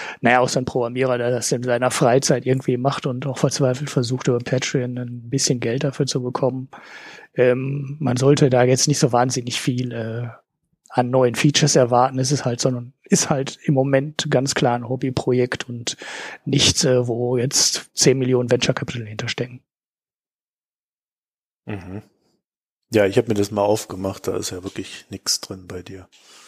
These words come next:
Speaker 1: Nee, das ist jetzt dummerweise ganz leer, weil ich hab das heute Nachmittag aufgesetzt und hab dabei erst dann entdeckt, dass das, äh, dass der,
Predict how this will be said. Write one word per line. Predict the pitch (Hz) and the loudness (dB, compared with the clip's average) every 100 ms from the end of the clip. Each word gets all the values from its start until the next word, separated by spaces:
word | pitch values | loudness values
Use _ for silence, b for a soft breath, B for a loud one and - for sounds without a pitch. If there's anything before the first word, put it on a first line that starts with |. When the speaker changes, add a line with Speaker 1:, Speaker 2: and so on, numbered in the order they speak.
| b b b b | b b b b
Speaker 1:
Nee, | - 190 | 2 4
das | 190 160 | 4 2
ist | 185 | 0
jetzt | 202 - | -2 -2
dummerweise | 226 214 170 170 175 | -4 0 2 2 2
ganz | 170 - | 0 4
leer, | 196 185 | 4 4
weil | 147 | 2
ich | |
hab | 170 | 0
das | 165 180 | 0 -2
heute | 147 | 0
Nachmittag | 160 165 160 156 | -2 -2 -2 2
aufgesetzt | 147 170 165 135 160 - | 4 4 2 2 0 0
und | 147 | -2
hab | 156 | 0
dabei | 156 139 143 135 | 2 2 0 0
erst | 135 - | 0 2
dann | 151 | 0
entdeckt, | 143 127 127 143 - | 0 -4 -2 -4 -2
dass | 123 - | -2 0
das, | 127 - | -2 -2
äh, | 120 123 B B B B B | -6 -8 B B B B B
dass | B 139 - | B 2 2
der, | 147 143 131 131 131 127 131 | 4 4 4 2 2 0 -2